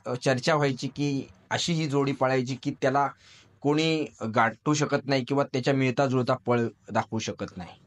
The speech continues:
आणि बरेच दिवसापासून लोक बैलगाडीची आठवण काढत असायचे, पण अचानकपणे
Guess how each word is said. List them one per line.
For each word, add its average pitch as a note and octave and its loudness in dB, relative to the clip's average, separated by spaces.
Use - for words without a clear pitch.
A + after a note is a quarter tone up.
आणि C#3 0
बरेच C#3+ 2
दिवसापासून D#3 0
लोक C#3+ 0
बैलगाडीची C#3 2
आठवण C#3+ 0
काढत A2+ 0
असायचे, F#2 -12
पण D3+ 0
अचानकपणे A3 0